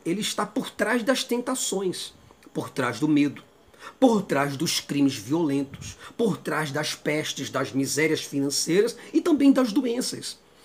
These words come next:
Aí você imagina, tudo o que acontece é o demônio. Olha o furacão ali, é o demônio. Os cristãos ficam tão assim, tão cabeça doida,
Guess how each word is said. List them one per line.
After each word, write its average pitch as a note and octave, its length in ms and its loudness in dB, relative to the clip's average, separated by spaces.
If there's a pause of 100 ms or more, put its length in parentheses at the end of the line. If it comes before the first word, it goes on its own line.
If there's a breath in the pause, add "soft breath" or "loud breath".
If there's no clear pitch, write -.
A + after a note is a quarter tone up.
(180 loud breath)
Aí A#3+ 100 6
você C#4 220 4
imagina, G3 420 6 (260 loud breath)
tudo E4 360 12
o - 40 4
que B3+ 160 4
acontece B3+ 640 4
é C4+ 40 6
o C#4 40 0
demônio. C#4 640 2 (720)
Olha B3 200 6
o - 20 -2
furacão F#3+ 500 4
ali, D#3 100 4
é D#3+ 60 4
o D#3 40 0
demônio. D#3 460 -2 (840 soft breath)
Os A#3 120 2
cristãos C4 380 6
ficam C4+ 320 4
tão E4 300 4
assim, A3 240 2
tão F4 200 4
cabeça A#3 560 -4
doida, D3 680 -2